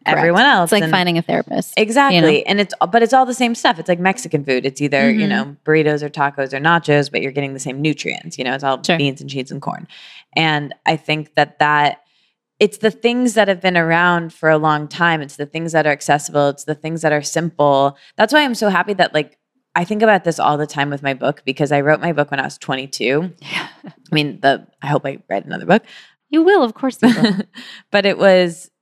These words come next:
Speaker 2: you know, it, it felt like it was kind of a fluke and a quick thing that happened. And I'm so happy that I chose something that is free,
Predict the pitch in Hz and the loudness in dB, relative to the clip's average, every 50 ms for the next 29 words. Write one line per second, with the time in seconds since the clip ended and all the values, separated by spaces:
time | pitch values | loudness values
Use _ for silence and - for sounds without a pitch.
0 | _ _ - 233 277 214 170 139 160 175 - - - 190 - - 196 196 208 - | _ _ -2 0 2 2 2 2 2 2 2 0 0 -2 2 2 2 2 2 0
1 | 196 190 175 - 180 165 170 165 165 - - 151 160 156 147 - 156 151 151 151 | -4 -6 -4 -4 -4 -4 -2 -4 -6 -6 -4 -2 -2 -2 -2 -6 -8 -8 -8 -4
2 | - 185 165 - - - 156 147 156 151 147 - - 151 151 - - 147 147 147 | -4 -4 -4 -4 -6 -6 -6 -6 -4 -4 -6 -4 -2 -2 -2 -2 -4 -8 -8 -6
3 | 147 151 151 151 147 - - - 175 165 170 180 190 196 202 190 _ _ _ _ | -6 -6 -6 -6 -10 -12 -4 0 2 4 4 4 2 0 -2 -6 _ _ _ _
4 | _ _ _ - - 180 185 185 - 185 165 160 165 156 160 160 156 - - 156 | _ _ _ -4 0 0 0 0 -2 -6 -4 -2 0 0 0 -2 -4 -4 -4 -2
5 | 151 156 151 - 175 151 156 151 147 151 151 143 135 131 131 127 - - - _ | -2 -2 -2 -4 -4 -4 -4 -6 -8 -8 -4 -4 -4 -4 -6 -8 -12 -14 -16 _
6 | - 127 147 151 185 208 226 233 226 | -6 -2 0 0 0 0 -2 -4 -6